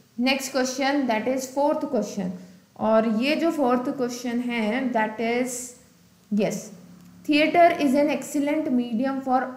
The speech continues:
all of the following except।" थिएटर एक एक्सीलेंट मीडियम है, उत्कृष्ट माध्यम है, किस चीज़ का?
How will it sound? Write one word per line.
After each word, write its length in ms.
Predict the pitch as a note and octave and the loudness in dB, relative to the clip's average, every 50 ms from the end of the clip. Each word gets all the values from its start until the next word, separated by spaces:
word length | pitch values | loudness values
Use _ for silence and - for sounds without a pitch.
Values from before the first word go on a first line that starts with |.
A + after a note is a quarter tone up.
| - - - G#3 | -14 -6 -2 0
all 500 | A#3 A#3+ A#3+ B3 C4 C4+ C#4 D4+ D#4 D4+ - - - - - - _ - | 2 4 4 4 4 4 4 2 0 -2 -6 -10 -18 -20 -20 -14 _ 0
of 280 | A#3 A#3 A#3+ A#3+ A#3+ A3 | 2 2 2 2 2 0
the 80 | A#3 A#3 A#3+ A3+ | -2 -2 -4 -4
following 400 | G3+ G3 G3 G3+ A3 B3 B3 - | -4 -2 -2 -2 -2 -4 -4 -4
except।" 380 | G3+ G3+ G3 - - F#3+ E3 - - - - - _ _ _ _ _ _ _ - | -6 -6 -6 -8 -10 -10 -10 -10 -12 -18 -20 -20 _ _ _ _ _ _ _ -2
थिएटर 420 | B3+ C#4 C#4 C#4 B3+ D#4 D4+ D4+ | 0 2 2 2 4 4 6 6
एक 100 | D#4 D#4 | 6 4
एक्सीलेंट 800 | D#4 - - B3 - - - - D4+ C#4 C#4+ D4 D4+ D#4 D#4 - | 2 -2 -6 -8 -8 -8 -6 -4 -2 0 0 0 0 0 -2 -4
मीडियम 600 | D#4 C4+ B3 A#3 A#3 A#3 G#3 A3 A#3 A#3+ A#3+ C4+ | -2 -2 0 0 0 0 0 0 0 -2 -2 -2
है, 140 | C4+ C4 A3+ | -2 -2 -2
उत्कृष्ट 640 | F#3 G#3 G#3 - - D4 C#4 C#4 C#4+ - - - - | -2 -2 -4 -4 -2 -2 0 0 0 -2 -6 -10 -8
माध्यम 580 | C#4+ C4+ B3+ A#3 G#3+ G#3 G#3 G3+ A3 A3 A#3 A#3 | -6 -4 -2 -2 0 0 0 0 -2 -2 -2 -4
है, 100 | C4 D#4 | -4 -4
किस 340 | D#4 - D4+ C#4+ - - - | -4 -4 -4 -4 -4 -6 -6
चीज़ 240 | C4 B3+ B3+ B3 - | -6 -6 -6 -6 -6
का? 280 | B3+ C#4 C#4+ D#4+ F#4+ | -2 -2 -2 -2 -2